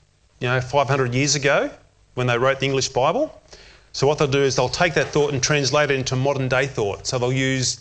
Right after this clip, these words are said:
contemporary terms. So you might get other translations. New Living Translation is a bit like that.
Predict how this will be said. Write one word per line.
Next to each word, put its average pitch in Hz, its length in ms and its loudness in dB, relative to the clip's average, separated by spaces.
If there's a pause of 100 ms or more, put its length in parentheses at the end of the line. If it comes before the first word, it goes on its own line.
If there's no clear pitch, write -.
(140)
contemporary 139 560 0
terms. 131 440 -2
So - 140 -2
you 120 140 -2
might 131 240 -2
get 127 100 0
other 120 160 0
translations. 120 640 -4
New 160 140 2
Living 151 200 0
Translation 113 560 -2
is 110 60 -8
a 107 60 -6
bit 117 160 -8
like 107 160 -4
that. 101 180 -10